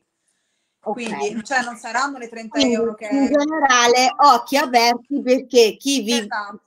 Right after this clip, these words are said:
Speaker 1: già chi vi propone un cane senza pedigree per farvi uno sconto,
Speaker 2: Esatto.
Speaker 1: dire:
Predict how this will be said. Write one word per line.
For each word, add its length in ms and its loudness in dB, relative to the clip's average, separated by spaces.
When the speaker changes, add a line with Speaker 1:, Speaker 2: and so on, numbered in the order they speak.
Speaker 1:
già 320 4
chi 180 -2
vi 180 0
propone 720 4
un 220 -2
cane 500 2
senza 580 0
pedigree 600 0
per 240 -4
farvi 360 0
uno 240 -2
sconto, 840 2
Speaker 2:
Esatto. 80 -12
Speaker 1:
dire: 340 6